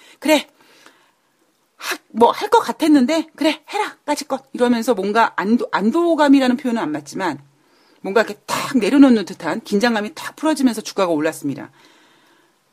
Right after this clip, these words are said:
그리고 미국 같은 경우는 사실 이날 미국도 똑같이 어, 서로에게 삼백사십억 달러 관세를 부과하는 부분이 반영이 된 증시였는데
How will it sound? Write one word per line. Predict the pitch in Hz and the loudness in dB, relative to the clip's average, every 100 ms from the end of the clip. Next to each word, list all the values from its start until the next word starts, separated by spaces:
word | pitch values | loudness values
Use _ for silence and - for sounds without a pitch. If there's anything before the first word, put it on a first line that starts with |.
| _ | _
그리고 | 294 285 | 2 2
미국 | 175 190 285 339 | 2 2 2 2
같은 | 320 285 | 0 2
경우는 | 233 170 196 254 127 - | 2 2 0 -2 -4 -8
사실 | 311 311 - | -8 -6 -6
이날 | 180 214 180 190 131 - _ | -4 -2 -2 -2 -4 -10 _
미국도 | - 220 294 311 | -10 -2 -2 -2
똑같이 | 285 359 339 359 - 170 247 311 _ _ _ | -6 -4 -4 -4 -6 -6 -6 -8 _ _ _
어, | - 330 320 | -6 -4 -4
서로에게 | - 339 330 285 240 233 | -2 0 2 4 4 0
삼백사십억 | 247 330 320 294 269 247 247 | -2 -2 -2 -4 -6 -4 -6
달러 | - 196 202 | -2 -2 -2
관세를 | 202 180 214 202 | -4 -6 -6 -6
부과하는 | 196 180 196 190 180 | -10 -2 -2 0 -8
부분이 | 156 175 202 | -10 -8 -10
반영이 | - - 175 269 269 | -8 -6 4 6 8
된 | 233 202 | 4 -2
증시였는데 | 175 170 196 156 131 208 220 113 | -6 -4 -4 -4 -4 -4 -6 -6